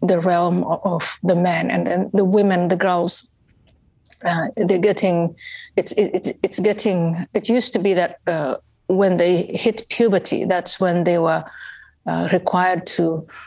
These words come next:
uh, uh, dress modestly, meaning wear the headscarf and so on. Uh, but because of the rise of movements like the Muslim Brotherhood,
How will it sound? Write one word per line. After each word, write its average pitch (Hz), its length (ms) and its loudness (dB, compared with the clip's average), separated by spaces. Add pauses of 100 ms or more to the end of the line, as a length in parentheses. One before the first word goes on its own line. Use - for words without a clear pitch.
(280)
uh, - 60 -2 (460)
uh, 208 420 -2 (180)
dress 180 360 0
modestly, 175 520 2
meaning 175 360 0
wear 160 200 2
the 156 80 -2
headscarf 170 680 -2
and 156 140 -2
so 180 180 0
on. 170 300 -2 (500)
Uh, 170 140 0
but 190 220 0
because 208 360 0
of 185 120 -4
the 185 200 0
rise 190 340 0
of 165 400 -2
movements 180 540 0
like 160 200 0
the 170 60 -4
Muslim 170 320 0
Brotherhood, 180 480 0